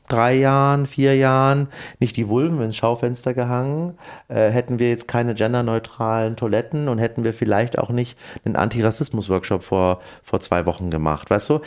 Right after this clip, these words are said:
es sind ja alles so Dinge, die aufeinander aufbauen. Erfahrungen, Loops, die man dreht, man beschäftigt sich mit einer Sache und so beschäftigt man sich auch mit Essen. Weißt du, auch... Ähm,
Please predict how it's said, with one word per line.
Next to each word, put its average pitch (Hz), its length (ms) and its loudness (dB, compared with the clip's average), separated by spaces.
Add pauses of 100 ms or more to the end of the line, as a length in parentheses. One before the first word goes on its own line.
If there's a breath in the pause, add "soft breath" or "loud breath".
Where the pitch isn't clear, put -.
(200 loud breath)
es - 140 -4
sind 131 160 2
ja 127 100 4
alles 139 260 2
so 120 120 2
Dinge, 147 480 2
die 117 120 0
aufeinander 117 600 2
aufbauen. 87 640 2 (240 loud breath)
Erfahrungen, 127 800 2
Loops, 147 340 0
die 135 140 -2
man 127 180 2
dreht, 127 460 2
man 113 100 0
beschäftigt 143 500 0
sich 131 220 -4
mit 127 220 -2
einer 120 160 0 (320 loud breath)
Sache 123 640 2 (200 loud breath)
und 117 140 -2
so 120 80 0
beschäftigt 127 480 -2
man 123 160 0
sich 123 160 -4
auch - 120 -2
mit 135 200 -6
Essen. 92 440 -4 (280 loud breath)
Weißt 117 260 0
du, 170 200 2
auch... 127 460 2 (360 loud breath)
Ähm, 139 640 2